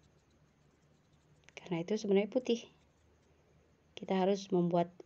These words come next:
kesan putih itu menjadi hidup. Nah,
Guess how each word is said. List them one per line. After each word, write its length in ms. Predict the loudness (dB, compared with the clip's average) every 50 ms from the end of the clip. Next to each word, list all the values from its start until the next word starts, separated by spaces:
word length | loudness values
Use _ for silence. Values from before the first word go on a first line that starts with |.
| -4 -2
kesan 480 | -2 0 0 0 2 4 4 4 4 4
putih 400 | 0 -4 -2 0 0 0 0 -2
itu 160 | 0 2 4
menjadi 320 | 4 6 4 4 4 4
hidup. 340 | 4 2 2 4 4 2 2 0 -8 -20 -20 _ _ _ _ _ _ _ -20 -20 -20 -20 -20 -20 -20 -20 _ _ _ _ _ _ _ _ _ _ _ _ _ _ _ _ _ _ _ _ _ _ _ _ _ _ _ _ _ _ _ _ _ _ _ -20 _ -20 -20 -20 _ _ _ _ _ -4
Nah, 160 | -4 -4 -4